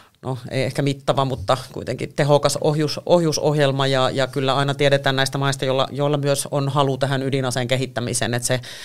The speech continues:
ohjusohjelma liittyy siihen, että niille kehitetään kantolaitteita niin sanotusti. Että huolestuttava tilanne on, ja kyllä sitä kovasti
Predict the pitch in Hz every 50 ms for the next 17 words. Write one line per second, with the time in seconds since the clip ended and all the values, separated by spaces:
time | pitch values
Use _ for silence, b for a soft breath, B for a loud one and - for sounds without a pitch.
0 | B B B B B - 151 139 139 131 131 113 - - - - - - _ _
1 | - 147 135 135 135 127 131 135 135 139 135 131 127 127 - 139 127 123 135 131
2 | 123 131 127 120 127 127 135 117 113 120 - - 120 123 120 117 - 107 110 120
3 | 113 113 117 117 113 120 113 - - - - - _ - - - - 139 - B
4 | B B B - - - - - 80 85 - - - - - _ - - - B
5 | B B B B B B B B B B B - 110 123 123 - - - 131 147
6 | 165 147 147 143 143 156 147 - 147 139 139 139 156 156 143 139 135 127 123 127
7 | - - - _ _ - 156 156 147 139 135 127 131 123 123 127 139 131 127 139
8 | - 139 131 127 - 139 131 135 123 - - 110